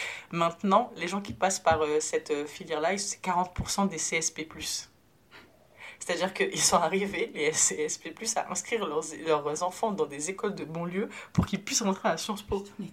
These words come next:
Speaker 2: toujours plus.
Speaker 1: Toujours en manière de détourner. Donc en fait, discrimination positive de rien du tout, en fait. S'il y a presque la,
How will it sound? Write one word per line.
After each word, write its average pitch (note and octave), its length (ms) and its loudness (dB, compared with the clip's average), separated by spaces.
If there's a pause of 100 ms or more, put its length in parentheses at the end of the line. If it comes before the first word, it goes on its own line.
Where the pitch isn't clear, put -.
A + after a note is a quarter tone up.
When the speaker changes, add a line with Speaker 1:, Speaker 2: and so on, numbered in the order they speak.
Speaker 2:
toujours G#3 380 -6 (100)
plus. - 400 -12
Speaker 1:
Toujours D#4+ 360 6
en A#3+ 160 10
manière A3+ 420 8
de G#3+ 80 2
détourner. A#3+ 500 4
Donc F#3+ 180 2
en A3+ 80 8
fait, C#4+ 120 6
discrimination G#3 580 6
positive G3 480 4
de E3 120 2
rien G#3 240 6
du A#3+ 160 2
tout, F#4+ 180 10
en G#3+ 100 10
fait. - 420 0
S'il G#3+ 240 2
y G3 40 10
a F#3 100 10
presque - 340 6
la, F#3 240 6